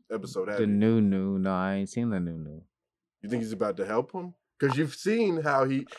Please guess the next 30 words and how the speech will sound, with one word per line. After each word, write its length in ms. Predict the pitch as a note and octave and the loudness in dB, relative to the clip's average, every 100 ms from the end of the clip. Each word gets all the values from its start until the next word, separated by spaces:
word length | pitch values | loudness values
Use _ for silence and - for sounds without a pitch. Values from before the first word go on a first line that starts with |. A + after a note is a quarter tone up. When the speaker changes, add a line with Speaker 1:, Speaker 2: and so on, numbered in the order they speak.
| - | 0
Speaker 2:
Uh. 60 | |
Speaker 1:
him 200 | D#3 D3 | 4 6
and, 280 | C#3 B2 A#2 | 6 4 2
like, 340 | A#2 A#2 G2+ - | 4 4 2 -8
uh, 440 | A2 A2 G#2+ G2+ G2 _ _ _ - | -6 -4 -4 -6 -8 _ _ _ 2
how 120 | B2 | 4
he 120 | C3 | 6
has 260 | B2+ B2 A2 | 6 6 6
that, 180 | A2+ G#2+ | 4 4
um, 540 | G#2 G2+ G2 G2 G2+ _ - | 2 0 -4 -14 -16 _ -6
situation 560 | C3+ A#2 A#2+ A#2+ A#2+ | -6 2 4 4 2
with 240 | A2+ G2+ - | -2 -4 -6
the, 500 | G#2+ G#2 G2+ G2 G2+ _ _ _ | -6 -4 -6 -8 -12 _ _ _
with 120 | A2+ F#2+ | -8 -4
the 80 | |
feds. 600 | - - B2 F2+ - - _ - | 2 4 4 2 -12 -20 _ -2
How 80 | - | 4
he's 140 | B2 | 4
Speaker 2:
Yeah. 100 | F#2+ | 4
Speaker 1:
in 100 | A#2+ | 4
there 120 | A#2+ | 4
with 160 | G#2+ G2 | 2 -2
the 60 | G#2+ | -6
feds 420 | - B2+ G#2+ G2 | 0 2 2 -4
and 180 | G#2+ G#2+ | -8 -6
he 60 | A#2 | -4
can't 220 | A2+ G#2 | -4 -4
see 120 | G2 | -10
his 120 | F#2 | -14
daughter. 420 | F2+ A#2+ G2 F2+ | 0 2 2 -4